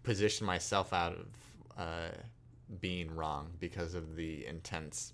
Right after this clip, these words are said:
pride of, I think many of us, uh, I think most people are smart people, and so the intellect becomes this god, and, and, uh, <laughs> maybe I'm just speaking for myself, but, um,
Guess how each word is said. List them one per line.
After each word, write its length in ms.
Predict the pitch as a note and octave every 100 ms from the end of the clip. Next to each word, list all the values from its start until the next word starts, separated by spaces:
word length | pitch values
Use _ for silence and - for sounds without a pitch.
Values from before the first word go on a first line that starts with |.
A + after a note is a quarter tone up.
| -
pride 480 | - G2+ F2 E2 D#2
of, 300 | - D#2+ D#2 - - -
I 40 |
think 260 | - G#2+ F2+ -
many 240 | G#2 G2 G2
of 140 | G2
us, 360 | F#2+ - - - - - - - - -
uh, 300 | - F#2 F2+ - - -
I 60 | -
think 160 | G2
most 240 | F#2 F#2 -
people 260 | G2 G2
are 80 | F#2
smart 320 | - F#2+ F#2
people, 340 | G#2 F#2+ F#2 F2+
and 120 | F2
so 300 | - F2+ E2+ - - - -
the 100 | F2
intellect 600 | F2+ G2 F2+ F#2 E2 -
becomes 420 | G2 - F2 F2 -
this 200 | D#2 -
god, 440 | F2 E2+ D#2 D#2 E2
and, 400 | F2 D#2+ D#2+ D2 - - -
and, 220 | E2+ E2
uh, 60 | - - - -
<laughs> 360 | - - - -
maybe 260 | G2 F#2+
I'm 80 | E2+
just 120 | E2+
speaking 240 | - C#2+ E2+
for 120 | -
myself, 400 | - - - - -
but, 200 | G2+ - B2 B2+ B2 -
um, 560 | G2+ F#2+ F2 F2+ F2+